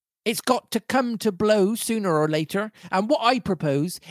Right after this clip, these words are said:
is to take time by the forelock, as the saying is, and come to blows some fine day when they least expect it.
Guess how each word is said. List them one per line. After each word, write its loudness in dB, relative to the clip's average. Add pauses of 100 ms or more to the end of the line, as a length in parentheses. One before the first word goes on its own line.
(100)
is 0
to 0
take -6
time -2
by 0
the -2
forelock, 0 (420)
as -4
the -4
saying -4
is, -6 (340)
and -2
come 2
to 0
blows 2
some 0
fine 0
day 0
when 0
they 0
least 0
expect -4
it. -16